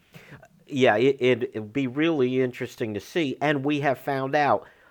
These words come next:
wide receiver is a position where they have been very willing to take fre-, true freshmen and have them come in and hit the field right away. So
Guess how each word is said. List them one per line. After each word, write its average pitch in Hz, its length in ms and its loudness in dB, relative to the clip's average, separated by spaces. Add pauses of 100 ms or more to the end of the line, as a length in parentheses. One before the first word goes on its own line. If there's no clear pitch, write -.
(180)
wide 131 320 2
receiver 139 640 -4
is 120 240 2
a 156 80 -2
position 151 760 -2 (380)
where 110 360 2
they 107 260 4
have 107 140 -4
been 98 200 -2
very 113 320 2
willing 120 440 2
to 95 80 -6
take 104 320 -4
fre-, 120 380 0
true 143 300 -2
freshmen 113 680 -2 (300)
and 98 340 -2
have 110 300 -2
them 107 180 -2
come 110 300 -4
in 107 260 2 (280)
and 95 280 0
hit 107 300 -2
the 98 80 -6
field 104 420 0
right 95 280 2
away. 90 340 2
So 85 360 -2